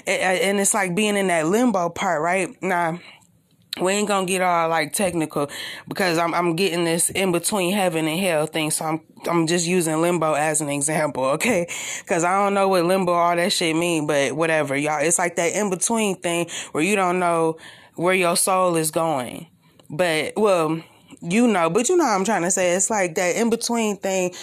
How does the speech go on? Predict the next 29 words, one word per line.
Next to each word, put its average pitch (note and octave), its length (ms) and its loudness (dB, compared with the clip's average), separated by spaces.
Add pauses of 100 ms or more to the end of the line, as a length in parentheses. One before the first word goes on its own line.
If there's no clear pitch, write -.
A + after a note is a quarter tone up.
(180)
not, F#3+ 420 0
not F#3+ 300 0
in F#3 140 -2
heaven F#3 340 0
or E3+ 180 0
hell, C#3+ 280 -2
in F#3 260 0
limbo. C#3+ 480 -2 (280)
Okay, E3+ 380 0
so F3 200 0
you're, G#3 300 2
it's F3+ 300 0
like, F#3 240 0
imagine G3+ 400 0
yourself F#3 400 0
walking F3 320 -2
through F3+ 160 0
this E3 180 0
hallway, G3+ 600 0 (240)
and D#3 180 -2
there's F3+ 220 0
that G3 240 0
door A#3+ 240 2
to G3 80 -2
change, G3+ 460 -2
that E3 200 0
door F#3+ 220 0
to F3+ 60 -2
heaven, F3+ 420 -2